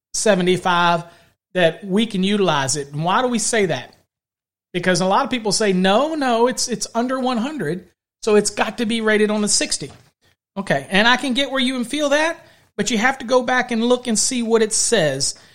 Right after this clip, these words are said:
okay, for the, for the equipment provisions. So here's what it says under one ten dot fourteen C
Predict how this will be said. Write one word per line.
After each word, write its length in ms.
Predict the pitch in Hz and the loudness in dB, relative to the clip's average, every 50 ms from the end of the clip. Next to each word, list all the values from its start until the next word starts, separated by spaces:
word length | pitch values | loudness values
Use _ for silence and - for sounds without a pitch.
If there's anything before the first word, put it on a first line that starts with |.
| _ _ _ | _ _ _
okay, 380 | - 185 170 175 185 175 - - _ - | 0 2 2 2 2 0 -4 -14 _ -4
for 140 | - 196 185 | 0 0 2
the, 140 | 180 - - | 2 0 0
for 160 | - 202 190 | 0 2 2
the 60 | 190 | 2
equipment 380 | 185 185 - 247 220 202 185 - | 2 4 2 2 2 2 -2 0
provisions. 520 | 190 170 147 131 131 120 117 - - _ _ _ _ _ _ _ _ _ _ - | 0 -2 -2 -2 -4 -6 -6 -8 -10 _ _ _ _ _ _ _ _ _ _ -4
So 540 | - - 220 208 208 202 196 175 - - _ _ _ _ _ _ _ _ _ - | 2 6 6 8 8 6 4 0 -6 -16 _ _ _ _ _ _ _ _ _ -4
here's 280 | 175 233 294 294 262 | -2 0 0 0 -2
what 100 | 294 269 | -2 -2
it 100 | 226 214 | -2 0
says 520 | - - - 185 151 135 131 - - - - | 0 0 2 2 2 2 0 -4 -6 -6 -4
under 280 | 180 170 175 175 170 165 | -2 0 0 2 2 2
one 300 | 156 165 202 233 247 233 | 2 2 2 2 2 0
ten 200 | - 262 247 220 | 0 -2 0 0
dot 240 | 214 196 - - | 0 0 -2 -2
fourteen 420 | - 220 202 190 - 202 190 190 185 | -2 -2 -2 -2 -2 -2 0 0 0
C 580 | 165 - - - - 208 208 208 233 240 - | 0 0 0 0 2 2 2 2 0 -2 -6